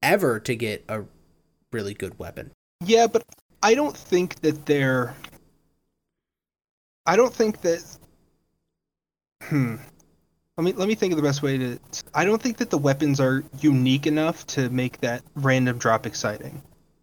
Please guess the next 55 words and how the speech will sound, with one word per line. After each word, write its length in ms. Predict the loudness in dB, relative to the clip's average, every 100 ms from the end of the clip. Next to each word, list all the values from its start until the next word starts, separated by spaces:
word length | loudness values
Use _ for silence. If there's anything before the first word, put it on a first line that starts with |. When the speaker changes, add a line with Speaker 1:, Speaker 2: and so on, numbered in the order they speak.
| -2
Speaker 2:
right? 240 | 2 2
So 60 | 2
if 80 | 2
you 60 |
Speaker 1:
Sure. 40 | 0
Speaker 2:
look 240 | 0 0
at, 160 | -2 -2
if 80 | -4
you 80 | -4
look 160 | -2
at 160 | -4 -2
Gungeon, 480 | 2 2 2 -2 -6
right? 260 | -2 -2 -4 -12 -20 _ _ _
You 140 | -4
pick 180 | 0 0
up 140 | 2 2
a 20 |
random 460 | 4 4 4 2
weapon, 520 | 2 0 0 -4 -4 -8 _ _ _
there's 160 | -6 -2
some 200 | 0 0
guns 360 | 0 2 2 2
in 160 | 2 2
that 200 | 2 0
game 200 | -2 -2
that 180 | -2 -2
just 260 | 0 0 0
aren't 240 | 0 0 -2 _ _ _ _ -6
like 280 | 0 0 0
anything 360 | -2 0 -2 -4
else, 360 | -6 -12 -20 -12 -2
right? 280 | 0 0 -4 -14 _ _ _ -6
So 120 | -2
even 220 | 0 0
if 60 | 0
it's 120 | 0
not 180 | 0 2
the 80 | 2
most 300 | 0 -2 -2
O 120 | 0
P 200 | 0 0
gun 220 | 0 -2 -2
that 80 |
you've 160 | -4 -4
ever 160 | -6 -6
picked 260 | -6 -2
up, 140 | -2 -2
like, 120 | -4
it's 120 | -6
cool 540 | -6 -2 4 4 4
and 180 | 2 -2
it's, 300 | -4 -10 -12
it's 140 | -10 -8
exciting 640 | -4 2 4 6 4 4
and, 200 | 2 0